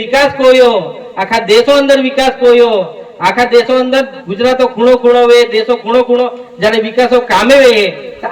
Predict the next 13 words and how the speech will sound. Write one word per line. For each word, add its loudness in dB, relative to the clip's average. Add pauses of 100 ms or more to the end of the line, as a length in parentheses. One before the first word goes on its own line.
આપું -2
કઈ 2
કોના 0
વંચિત -2
રહી 4
જાતી? -4 (960)
આપો 2
વિસ્તારો -2
અંદર 2
બી -4
કામ -2
વેનું 4
જોજે, 4